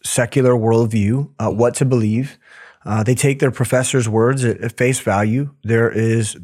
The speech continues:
definitely a, a plan and a system in place that Satan is using, uh, to turn people away from belief in Christ. Uh, the enemy's been at that from the, from the beginning. Uh,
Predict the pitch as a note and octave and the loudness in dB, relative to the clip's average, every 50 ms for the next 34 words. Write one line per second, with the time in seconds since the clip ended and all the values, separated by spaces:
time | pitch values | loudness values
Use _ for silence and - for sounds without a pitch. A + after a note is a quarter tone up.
0 | - _ _ _ G#2+ G#2 C3 C3+ C#3 C#3 - C#3+ B2 B2 A#2+ A#2+ A#2 - - A2 | -20 _ _ _ -6 -2 0 0 0 0 0 0 2 2 2 0 -2 -4 -4 -6
1 | G2+ G#2 - G#2 - - - B2+ B2 B2 B2+ B2+ B2 A2+ G#2+ G2+ - - - D3 | -6 -6 -6 -8 -12 -4 -2 0 2 2 2 2 2 0 0 -2 -2 -2 -2 0
2 | C#3 - - C#3+ C3 A#2+ - A#2 B2 A#2+ A#2 - - G#2+ G#2 A#2 B2+ - - - | -2 0 0 0 0 0 0 -2 -2 -2 -2 -2 -2 -2 -2 -2 -2 -4 -8 -10
3 | - _ - - - - - - _ _ _ _ B2+ B2 A#2 - - C#3+ B2+ C3+ | -16 _ -20 -20 -20 -20 -20 -20 _ _ _ _ -2 0 0 2 0 2 2 2
4 | C#3+ C3 A2+ A#2+ C3 D3+ D3 A#2+ A2+ G#2 G#2 A#2+ C#3 - - - _ _ _ _ | 2 2 4 4 4 4 4 2 2 0 0 -2 -4 -6 -10 -20 _ _ _ _
5 | _ _ A#2+ A#2+ A#2+ A#2 - - A#2 - D3 D3 C#3+ C3+ D3 C#3+ C#3 D3+ C3 A#2+ | _ _ -2 0 0 0 -2 -2 -2 0 0 0 2 2 0 0 2 2 2 2
6 | A#2 A#2+ A#2+ B2+ B2 B2 - C3+ C3+ C3 A#2+ B2+ A#2+ A#2+ B2 A#2 - - - _ | 4 2 2 2 0 0 0 -2 0 0 0 2 2 2 0 0 -2 -8 -16 _
7 | _ A#2 B2+ B2 B2+ C3+ C3 - - _ - - D3+ C3+ G#2+ - - - - - | _ -2 0 0 0 -2 -4 -6 -12 _ -2 0 0 0 0 -2 -8 -12 -14 -16
8 | - _ _ _ - - _ _ A2 A2 A2 A2 A2 A2+ G#2+ A#2 - - A2+ A#2+ | -20 _ _ _ -20 -20 _ _ -4 -2 -2 0 -2 0 0 -2 -2 0 0 2
9 | B2+ B2 B2 A#2+ A#2 G2+ - A#2+ A2+ A2 A2+ A2 - A#2 A2 G#2+ G#2+ - - - | 4 4 4 2 2 0 0 0 0 0 0 0 0 0 0 0 0 -2 -4 -4
10 | A2 G#2+ G#2+ G#2+ G#2 - _ - A2 G#2+ A2 G2 G#2+ A2 A2+ C3+ C#3 C3 A#2+ A2+ | -4 -2 -2 -2 -4 -8 _ -4 -2 -2 0 0 0 0 0 2 2 2 0 0
11 | A#2 A#2+ - _ _ _ _ _ _ _ - A2+ A#2 A2+ - | -2 -6 -8 _ _ _ _ _ _ _ -4 0 2 2 2